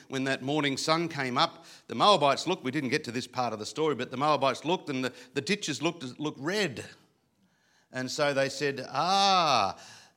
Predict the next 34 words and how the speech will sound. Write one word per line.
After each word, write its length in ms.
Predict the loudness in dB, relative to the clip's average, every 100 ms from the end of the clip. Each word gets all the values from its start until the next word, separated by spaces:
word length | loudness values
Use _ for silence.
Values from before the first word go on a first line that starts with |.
| _
there's 300 | -6 -2 -2
blood 340 | -4 0 2 2
everywhere." 600 | 0 -2 -2 0 0 0
And 100 | -2
as 320 | -2 -4 -10 -14
the, 140 | -8 -6
the, 240 | -6 -8 -10
that 160 | -12
used 180 | -10 -6
to 80 | -6
happen 300 | -6 -10 -10
in 80 | -6
those 260 | -6 -6
days, 300 | -8 -8 -6
armies 360 | -4 -4 -6 -8
would 140 | -10
turn 260 | -6 -4 -2
on 120 | -4
each 180 | -4 -2
other. 320 | -2 0 -4 -10 -20 -20 -8
They 100 | -6
said, 200 | -2 -2
"The 80 | 2
whole 240 | 4 4
land 240 | 4 4 2
is 100 | -6
filled 300 | -6 -6 -8
with 160 | -10
blood, 340 | -8 -6 -6 -8 _ _ _ _ _ -20 _ -12
and 140 | -6
they've 240 | -6 -8
destroyed 560 | -12 -12 -8 -4 -2 -2
one 160 | -4 -2
another, 420 | 2 4 4